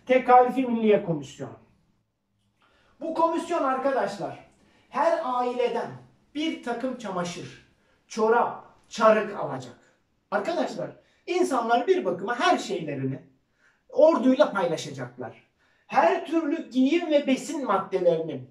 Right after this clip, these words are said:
hem tüccarın hem halkın elinde bulunan giyim ve besin maddelerinin yüzde kırkına el konulacak. Tabii burada şöyle bir madde de var. Bedeli sonradan verilmek kaydıyla.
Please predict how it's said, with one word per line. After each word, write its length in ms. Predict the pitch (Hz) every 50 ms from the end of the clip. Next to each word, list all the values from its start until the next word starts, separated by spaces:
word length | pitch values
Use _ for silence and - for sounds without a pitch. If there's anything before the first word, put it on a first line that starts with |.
| _ _
hem 300 | - 202 247 262 262 -
tüccarın 680 | - 254 - - - 269 262 262 254 254 254 233 220
hem 120 | 254 247 220
halkın 500 | - 233 240 220 226 - - 294 - 220
elinde 480 | 220 226 240 233 226 240 269 247 208
bulunan 480 | 214 180 170 165 156 143 131 131 135 - -
giyim 360 | 208 214 226 302 320 320 294
ve 140 | 269 240 220
besin 380 | 240 233 - 285 294 269 233
maddelerinin 840 | 214 202 196 - 185 185 170 165 156 156 156 151 147 131 127 - - _ _ _ - - _ _ _ -
yüzde 460 | 170 208 - 208 220 214 339 339 339
kırkına 540 | - 277 277 226 - 269 269 277 285 277 - 262
el 240 | 269 262 214 -
konulacak. 720 | - 175 151 139 131 127 123 - - - - - - _ _ _ _ _
Tabii 320 | - 262 277 285 320 - 311
burada 240 | 311 311 - 311 254
şöyle 380 | - 269 277 277 277 311 -
bir 140 | 254 247 220
madde 440 | 208 226 214 - - - 240 233 -
de 140 | 160 151 135
var. 160 | 131 127 127 - - _ _ _ _ _ _ -
Bedeli 460 | 247 254 262 269 294 285 269 285 262
sonradan 720 | - - 269 285 277 254 233 220 233 262 294 294 262 214
verilmek 560 | 202 202 196 196 185 170 175 165 170 - -
kaydıyla. 540 | - 139 131 131 127 127 135 131 123 - -